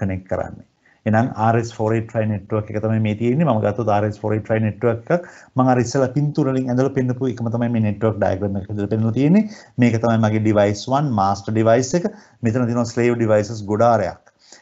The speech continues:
ඒතර master ඩිවයිස් එකේ ඉඳලා මට wire දෙකයි. මේක ඇවිල්ලා ශීල්ඩ් එක. එහෙම නැත්නම් කොමන් wire එක මේ තියෙන්නේ. wire දෙකකින් පුළුවන් ඉක්විප්මන්ට් බර ගාණක් කනෙක්ට් කරන්න. දැන් මගේ ළඟ තියෙනවා වන්, ටූ, ත්‍රී. දැනට ඉක්විප්මන්ට් තුනක් තියෙනවා. පෙන්නලා තියෙනවා අඩි හාරදහක. එහෙම නැත්නම් මීටර් උදාහරණයක් දෙදහස් දෙසිය, මීටර්,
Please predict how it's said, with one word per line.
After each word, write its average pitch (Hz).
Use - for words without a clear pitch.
ඒතර 113
master 120
ඩිවයිස් 107
එකේ 107
ඉඳලා 110
මට 107
wire 107
දෙකයි. 104
මේක 107
ඇවිල්ලා 110
ශීල්ඩ් 117
එක. 127
එහෙම 113
නැත්නම් 113
කොමන් 110
wire 107
එක 110
මේ 110
තියෙන්නේ. 170
wire 135
දෙකකින් 110
පුළුවන් 113
ඉක්විප්මන්ට් 113
බර 110
ගාණක් 110
කනෙක්ට් 104
කරන්න. 101
දැන් 101
මගේ 107
ළඟ 113
තියෙනවා 110
වන්, 110
ටූ, 113
ත්‍රී. 104
දැනට 101
ඉක්විප්මන්ට් 104
තුනක් 104
තියෙනවා. 143
පෙන්නලා 110
තියෙනවා 101
අඩි 143
හාරදහක. 101
එහෙම 104
නැත්නම් 104
මීටර් 104
උදාහරණයක් 101
දෙදහස් 98
දෙසිය, 104
මීටර්, 98